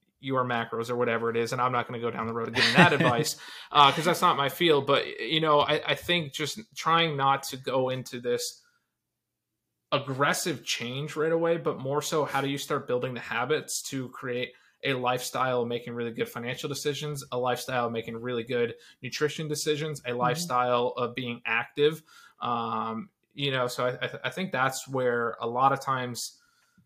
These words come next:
Speaker 1: most people are coming and thinking, "Well, I just want this quickly.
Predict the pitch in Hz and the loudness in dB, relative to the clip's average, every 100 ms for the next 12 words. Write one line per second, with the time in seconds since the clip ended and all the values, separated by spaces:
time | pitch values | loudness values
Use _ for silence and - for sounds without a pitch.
0 | _ _ _ _ - 120 139 156 - 170 | _ _ _ _ -10 -2 2 2 0 -4
1 | 156 143 123 - 135 127 120 113 - 123 | 0 0 0 0 0 -2 -4 -8 -8 -10
2 | - 120 117 117 117 113 _ _ _ _ | -8 -8 -6 -6 -8 -10 _ _ _ _
3 | _ _ - 147 147 143 147 143 123 - | _ _ 0 4 4 4 0 0 -2 -4
4 | - 123 107 - | -4 -6 -8 -18